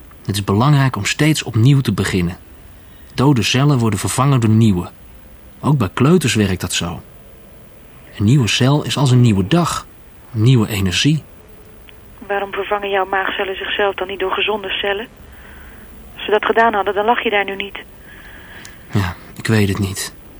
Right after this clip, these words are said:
Speaker 1: Het maakt me ook eigenlijk helemaal niet zoveel uit. Ik ben geopereerd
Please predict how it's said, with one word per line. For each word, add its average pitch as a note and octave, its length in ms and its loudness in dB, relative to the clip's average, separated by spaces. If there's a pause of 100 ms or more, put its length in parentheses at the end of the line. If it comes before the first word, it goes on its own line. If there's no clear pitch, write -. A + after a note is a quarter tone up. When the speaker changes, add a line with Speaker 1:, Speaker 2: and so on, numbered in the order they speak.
(640)
Speaker 1:
Het - 120 -20
maakt A#2 180 2
me A#2 60 2
ook G#2+ 80 0
eigenlijk A2+ 300 0
helemaal A2+ 240 4
niet G#2+ 140 2
zoveel G#2 260 -2
uit. G2+ 360 -8 (380)
Ik - 100 -20
ben A#2 180 0
geopereerd A2 800 -2